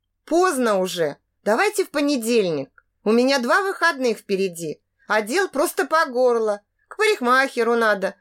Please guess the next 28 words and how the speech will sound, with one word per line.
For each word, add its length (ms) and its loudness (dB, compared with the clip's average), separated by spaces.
кончики 520 0
подровнять. 800 -2
Ещё 260 0
неизвестно, 560 0
когда 240 0
до 200 0
дома 300 4
доберусь. 680 0
Вы 140 2
видели 360 2
эти 220 0
пробки? 600 -4
Там 200 -2
сдохнуть 580 -2
можно. 500 -2
Несу 440 0
всё 400 -2
подряд. 640 0
Может, 320 0
они 220 0
сдохнут 500 -2
прямо 320 2
тут 300 -4
от 120 -6
моего 320 2
бессознательного 920 -2
потока 500 0
речи. 480 -4